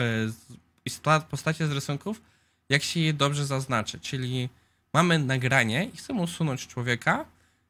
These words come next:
Tak, to jeśli zaznaczymy tego człowieka i zaznaczymy jego cień, to zostanie on pięknie usunięty. W tym wypadku ktoś zapomniał usunąć cienia i dlatego cień został. E, ale co mnie najbardziej zdziwiło, jak pójdziemy kawałek dalej, to jest,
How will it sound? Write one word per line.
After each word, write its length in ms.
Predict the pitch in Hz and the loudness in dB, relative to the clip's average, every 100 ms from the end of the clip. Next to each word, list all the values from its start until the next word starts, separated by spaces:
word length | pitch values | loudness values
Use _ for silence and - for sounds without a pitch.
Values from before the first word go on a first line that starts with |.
| _ _ | _ _
Tak, 180 | - 359 | -6 -4
to 100 | - | 0
jeśli 180 | 339 262 | 0 2
zaznaczymy 440 | 233 190 - 202 | 2 2 2 2
tego 220 | 185 170 151 | 2 0 0
człowieka 500 | 127 135 202 208 151 | 0 2 4 2 2
i 80 | |
zaznaczymy 520 | 127 139 135 - 151 139 | 0 -2 -2 -2 0 0
jego 220 | 104 113 | -2 -4
cień, 420 | - 131 156 269 - _ _ _ | 0 2 2 0 -8 _ _ _
to 140 | 156 | -6
zostanie 380 | 156 165 170 156 | -4 -2 -2 0
on 80 | 139 | -2
pięknie 340 | - 160 - | -2 -2 -2
usunięty. 460 | 135 - 127 98 - | -4 -2 -2 -4 -6
W 60 | - | -4
tym 140 | 208 | -2
wypadku 400 | 185 175 170 160 | 2 0 0 -2
ktoś 180 | - 135 | -2 -2
zapomniał 420 | 131 - 127 120 | -2 -2 0 0
usunąć 400 | 107 - 104 - | -2 -4 -6 -6
cienia 360 | - 127 139 160 | -4 0 0 0
i 60 | |
dlatego 380 | 131 127 123 113 | 0 -2 -4 -6
cień 220 | - 107 | -6 -6
został. 460 | 98 95 101 147 269 _ _ _ _ _ _ _ - | -6 -6 -2 -2 -2 _ _ _ _ _ _ _ 0
E, 140 | 147 135 - _ - | 2 2 -4 _ 0
ale 240 | 143 139 | 2 2
co 180 | - 135 | 0 0
mnie 360 | 120 117 120 | 2 4 4
najbardziej 400 | 196 196 151 147 | 4 2 0 -2
zdziwiło, 340 | 131 - 143 143 | -6 -4 0 2
jak 100 | 113 | 2
pójdziemy 380 | - 113 113 113 | -2 -4 -2 -2
kawałek 460 | 117 113 107 104 | -4 -2 -2 -4
dalej, 520 | - 101 98 120 262 349 _ _ _ _ _ _ | -2 -2 2 2 2 -4 _ _ _ _ _ _
to 100 | 147 | 2
jest, 500 | 156 165 170 - - | 2 2 -2 -14 -18